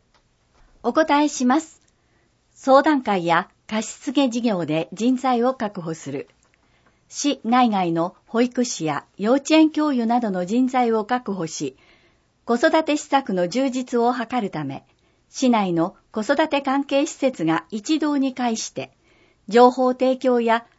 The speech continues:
個別相談を行う相談会を開催しています。また、平成三十一年度より、保育士等就職応援資金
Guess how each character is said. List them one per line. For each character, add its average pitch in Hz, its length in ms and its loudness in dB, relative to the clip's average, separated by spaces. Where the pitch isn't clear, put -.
個 214 140 2
別 285 240 4
相 349 200 0
談 214 260 0
を 165 180 0
行 196 100 -6
う 175 320 -4
相 233 240 0
談 311 220 2
会 190 240 0
を 190 100 2
開 208 300 -2
催 196 240 -2
し - 80 -12
て 180 160 -4
い 170 80 -4
ま 170 160 -2
す。 - 240 -18
ま 196 160 -4
た、 180 220 -2
平 254 220 2
成 240 240 2
三 262 260 4
十 214 220 2
一 196 220 -2
年 240 200 2
度 175 140 -2
よ 165 100 -2
り、 151 200 -10
保 254 160 6
育 302 240 2
士 - 180 -10
等 180 340 0
就 311 300 0
職 285 480 -2
応 285 240 4
援 277 240 2
資 247 220 -6
金 147 260 -2